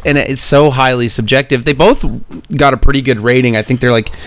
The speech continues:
sitting around four point seven and four point eight respectively. So, you know, they're kind of in the same running. You got a lot of nines and eights for both of them.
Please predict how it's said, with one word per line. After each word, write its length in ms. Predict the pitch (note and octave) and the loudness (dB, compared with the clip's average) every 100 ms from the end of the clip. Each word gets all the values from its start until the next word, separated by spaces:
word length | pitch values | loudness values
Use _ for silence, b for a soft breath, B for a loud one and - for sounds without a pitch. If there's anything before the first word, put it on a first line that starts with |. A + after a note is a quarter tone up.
| B B | B B
sitting 360 | - C#3+ C3+ | 0 2 4
around 440 | B2 A#2 A#2 A#2 - | 4 4 4 2 2
four 180 | C3 | 0
point 300 | B2 B2 A#2+ | 2 0 0
seven 400 | - - A#2+ A#2+ | 0 0 2 2
and 160 | A2+ G#2+ | 0 0
four 180 | - A#2 | 0 0
point 240 | A#2 A2+ | 0 0
eight 220 | A2+ A2+ | 0 -2
respectively. 1000 | G#2+ A2 G#2 - C3+ - A2 G2+ G2 A2+ B B B | 0 0 0 -2 -4 -2 -6 -4 -6 -6 B B B
So, 420 | - B2 A2+ A2 A2 | -2 2 4 2 0
you 80 | A#2+ | 0
know, 140 | A2 | 0
they're 160 | G#2 A2+ | 0 -2
kind 320 | - A#2+ A2+ | 0 0 2
of 240 | A2 G2+ - | 0 -2 -4
in 140 | B2+ | 0
the 80 | A#2+ | 2
same 220 | G#2+ A#2+ A2+ A2 | 2 0 0 0
running. 300 | A#2 A#2 A2 | 0 0 0
You 120 | A2 | 2
got 160 | A2+ | 2
a 40 | A2 | 2
lot 180 | A2 G#2+ | 2 2
of 220 | G#2+ - | 0 0
nines 520 | B2+ A#2+ A#2 A#2 G#2+ | 2 4 2 2 0
and 100 | A2 | 0
eights 240 | A2+ A2+ | 0 -2
for 160 | - A2 | -4 -2
both 300 | A2+ B2 - | 0 0 -2
of 80 | G#2 | -4
them. 180 | G#2+ | -2